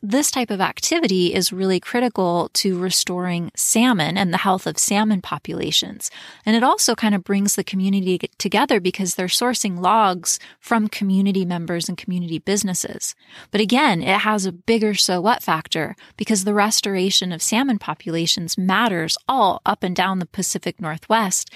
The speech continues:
And in, it matters to industry as well as to indigenous culture. It matters to people who live here. It matters to people who care about endangered species.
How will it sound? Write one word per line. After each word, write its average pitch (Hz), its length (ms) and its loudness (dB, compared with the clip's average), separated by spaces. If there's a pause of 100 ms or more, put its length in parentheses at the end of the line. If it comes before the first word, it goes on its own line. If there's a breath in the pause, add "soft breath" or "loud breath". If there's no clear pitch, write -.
(280 loud breath)
And 185 440 2
in, 196 320 2
it 202 100 2
matters 185 340 2
to - 160 -2
industry 226 800 2
as 190 160 0
well 185 160 2
as 190 120 0
to 185 220 0 (100)
indigenous 180 500 2
culture. 294 540 0
It 233 140 0
matters 185 480 0
to 185 140 -2
people 185 320 -2
who 165 100 -4
live 214 240 2
here. 262 240 2
It - 80 0
matters 185 320 0
to - 100 -4
people - 240 -2
who 175 120 4
care 185 260 0
about 185 240 2
endangered 175 480 -2
species. 240 580 -4